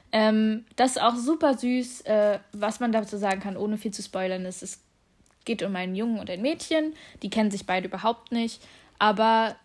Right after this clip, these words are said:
ähm, ich glaube, das Mädchen sucht irgendwie Freunde, <laughs> weil sie sich allein fühlt über die, ähm, Weihnachtsfeiertage und, ähm,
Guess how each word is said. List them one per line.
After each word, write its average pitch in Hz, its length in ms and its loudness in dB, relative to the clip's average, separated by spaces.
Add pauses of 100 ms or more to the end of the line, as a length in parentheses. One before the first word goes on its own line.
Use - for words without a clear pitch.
ähm, 208 640 -2 (1000)
ich - 100 -18
glaube, 233 300 6
das 233 180 0
Mädchen 226 380 0
sucht 208 240 -6
irgendwie 196 540 -4 (1080)
Freunde, 233 540 6 (220)
<laughs> - 1200 -4
weil 240 120 4
sie 233 140 -6
sich 247 240 0
allein 226 420 6
fühlt 285 340 0
über 226 220 0
die, 220 240 0
ähm, 202 500 0
Weihnachtsfeiertage 254 1160 0 (500)
und, 220 420 2
ähm, 202 560 0